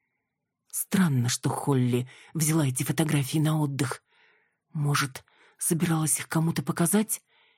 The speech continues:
Или просто хотела посмотреть, как изменится малыш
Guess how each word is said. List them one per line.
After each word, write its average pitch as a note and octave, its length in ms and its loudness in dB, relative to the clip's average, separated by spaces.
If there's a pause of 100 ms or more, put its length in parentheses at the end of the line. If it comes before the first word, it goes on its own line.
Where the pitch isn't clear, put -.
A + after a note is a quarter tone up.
(320)
Или F3 160 0
просто F#3 320 -2
хотела D#3+ 360 -2
посмотреть, D3+ 640 -2 (380)
как D#3+ 200 0
изменится D3+ 540 0
малыш C#3 500 2